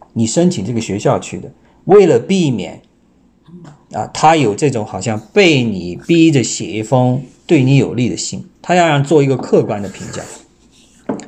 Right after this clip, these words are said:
所以我们回到这里来看，对一个人的全面了解，如果是雇主的话，他不单听你的一面之词，还要听第三方的这个客观的认证。所以也就是说，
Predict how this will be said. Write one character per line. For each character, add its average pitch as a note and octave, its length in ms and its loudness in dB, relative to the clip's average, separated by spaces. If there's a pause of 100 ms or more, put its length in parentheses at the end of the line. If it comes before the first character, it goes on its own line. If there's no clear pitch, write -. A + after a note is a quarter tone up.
所 - 160 4
以 B3 40 6
我 G#3+ 60 6
们 F#3 80 2
回 E3 140 2
到 G3 140 4
这 D#3 160 -2
里 G#2+ 80 -2
来 F#2+ 160 -6
看， G#2 380 -6 (1400)
对 C#4+ 240 0
一 G3+ 160 -4
个 E3+ 340 0 (260)
人 B2 420 -2
的 G#3 80 4
全 C#3+ 260 -4
面 D#3 140 0
了 G2+ 180 -4
解， A2 200 -8
如 C3 120 2
果 E3+ 100 4
是 D3 80 0
雇 F3 260 2
主 - 200 -8
的 D#2 100 -16
话， - 340 -8
他 F#3 320 4
不 G3 180 0
单 F#3 220 0
听 F#3+ 220 2
你 G#2+ 140 2
的 A2 80 0
一 A#2+ 160 2
面 B2 200 2
之 A#2+ 180 -6
词， - 200 -10
还 A2 120 -6
要 B2 120 0
听 B2 240 -2
第 C3+ 140 2
三 C3 280 -2
方 B2 160 0
的 G#2 60 -2
这 G2 180 -8
个 F#2+ 120 -4
客 A#2+ 240 0
观 G#2 180 -4
的 F#2 80 -4
认 F2+ 180 -6
证。 D2+ 140 -8
所 A#3+ 440 2
以 G3+ 180 -2
也 F2 140 -4
就 C3 160 -2
是 G#2 120 -2
说， A2+ 380 0